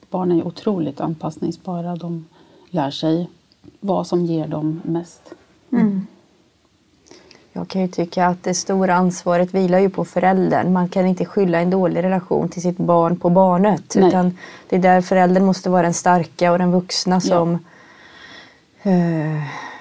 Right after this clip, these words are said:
Speaker 3: som är starkare i att, eh, ja,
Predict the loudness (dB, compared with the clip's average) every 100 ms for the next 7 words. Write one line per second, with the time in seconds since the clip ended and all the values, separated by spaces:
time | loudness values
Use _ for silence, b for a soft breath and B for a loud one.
0 | B B B B -16 -12 -12 -2 4 6
1 | 6 4 4 4 4 2 4 4 4 2
2 | 0 -2 -6 -12 -12 -14 -10 -4 -4 -4
3 | -2 -2